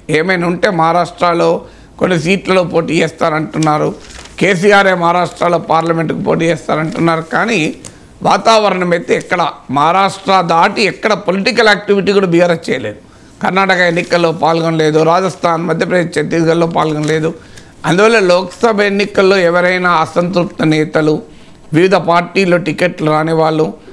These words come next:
కేసీఆర్ ఆర్థిక సహకారంతో ఏదో ఒక పార్టీ పే-, టికెట్ ఉండాలి కదా, పోటీ చేస్తే పోటీ చేయొచ్చేమో, కానీ పక్కనున్న ఆంధ్రప్రదేశ్లోనే యాక్టివ్గా కేసీఆర్ వెళ్ళి క్యాంపెయిన్ చేయలే. So, అందువల్ల బీఆర్ఎస్ అనే ప్రయత్నానికి కూడా ఎంత మేరకు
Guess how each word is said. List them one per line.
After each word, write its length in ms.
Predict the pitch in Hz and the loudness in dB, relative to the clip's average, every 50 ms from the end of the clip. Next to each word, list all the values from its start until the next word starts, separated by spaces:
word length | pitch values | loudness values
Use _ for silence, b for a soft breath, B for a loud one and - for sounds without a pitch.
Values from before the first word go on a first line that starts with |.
| B B B B - - | B B B B -4 -2
కేసీఆర్ 460 | 180 190 196 151 175 190 185 180 175 | 0 0 0 0 0 2 2 2 2
ఆర్థిక 480 | 165 165 180 180 175 - 190 - 175 | 2 2 0 -2 -2 -6 -4 -2 -2
సహకారంతో 1120 | 156 - 170 143 160 165 - - 175 180 165 165 165 165 151 - - - 156 156 160 196 - B B B B B | -2 -2 -2 -2 -2 -2 -2 0 0 2 2 2 0 -2 -4 -4 0 0 2 2 2 -2 -6 B B B B B
ఏదో 280 | 143 151 185 196 208 214 | -2 0 0 2 2 0
ఒక 160 | 208 214 - | 0 -2 -4
పార్టీ 500 | 262 143 - 160 165 170 156 - - 165 | -4 -2 -2 -2 -2 -2 -4 -4 -4 -4
పే-, 280 | 170 - - - 151 165 | -4 -2 -4 -4 -4 -4
టికెట్ 220 | - 165 175 175 | -2 -2 -2 0
ఉండాలి 320 | 175 175 170 170 170 170 165 | 0 0 0 0 0 0 0
కదా, 260 | 160 160 165 170 170 | 0 0 2 0 0
పోటీ 360 | 165 - - 156 156 190 165 | -2 -2 -2 -2 -2 0 0
చేస్తే 320 | 180 180 170 170 - - | 0 0 0 -2 -2 -4
పోటీ 300 | 165 - - - 151 165 | -4 -2 -2 -2 0 0
చేయొచ్చేమో, 520 | 165 165 165 165 165 - 160 160 160 165 151 | 2 0 0 -2 -2 -4 -2 -2 -2 -2 -4
కానీ 480 | - - 160 190 214 208 165 156 - - B B B B B B - | -2 -2 0 0 0 0 -2 -4 -6 -8 B B B B B B -6
పక్కనున్న 400 | - - - 214 220 214 208 202 | -6 -4 -2 -2 0 0 0 0
ఆంధ్రప్రదేశ్లోనే 1040 | 180 175 175 196 196 202 196 - 190 190 196 202 190 196 - - 190 190 196 220 233 - - - - - | 0 0 0 0 0 -2 -2 -2 -2 0 0 -2 -2 -6 -4 -2 -2 0 0 0 -2 -2 -6 -8 -6 -6
యాక్టివ్గా 680 | - 226 190 - - 202 196 185 185 180 180 175 170 165 - | -6 -6 -8 -4 0 0 2 2 2 2 2 2 0 -2 -4
కేసీఆర్ 480 | 147 151 170 165 - 170 175 170 170 165 | -4 -4 -4 -2 -2 0 0 0 0 0
వెళ్ళి 280 | 165 170 175 170 185 | -2 -2 -2 -2 -2
క్యాంపెయిన్ 500 | - - - 226 214 196 - 151 143 123 | -2 -4 -6 -6 -4 -4 -6 -6 -6 -8
చేయలే. 220 | 104 104 101 104 - B B B B B B B B B - | -10 -12 -12 -14 -16 B B B B B B B B B 0
So, 80 | 233 | 2
అందువల్ల 400 | 220 190 185 196 226 247 262 269 | 4 4 4 4 4 4 6 4
బీఆర్ఎస్ 840 | 240 180 156 160 170 175 202 220 220 220 220 226 202 - - - - | 4 2 2 -2 0 2 4 4 4 4 4 2 0 -2 -8 -4 -4
అనే 180 | 175 175 185 185 | -2 -2 -2 -4
ప్రయత్నానికి 920 | 180 185 - 151 160 175 - - - 196 196 196 190 196 190 190 - - - | -4 -4 -2 -2 -2 -2 -4 -6 -2 0 0 2 2 0 -2 -4 -6 -12 -12
కూడా 460 | - - - 151 151 151 170 196 240 | -8 -4 0 2 2 4 2 2 0
ఎంత 360 | - - 151 151 160 151 180 | 0 -2 -4 -4 -2 -2 -2
మేరకు 680 | 196 190 185 180 180 170 170 170 - - 160 165 - | 0 0 0 0 2 0 0 -2 -2 -4 -4 -4 -4